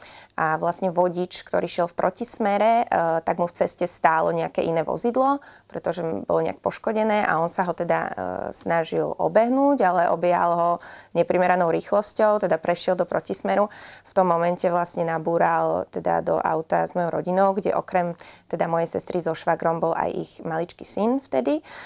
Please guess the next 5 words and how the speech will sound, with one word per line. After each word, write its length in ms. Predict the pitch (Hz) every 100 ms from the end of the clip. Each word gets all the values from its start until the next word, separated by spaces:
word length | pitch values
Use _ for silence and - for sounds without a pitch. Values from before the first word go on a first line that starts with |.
| - - - -
A 320 | 180 175 165 170
vlastne 800 | 175 180 - 175 170 170 170 170
spôsobil 560 | 185 - 165 - 175 170 160
teda, 320 | 175 165 160
e, 280 | 160 165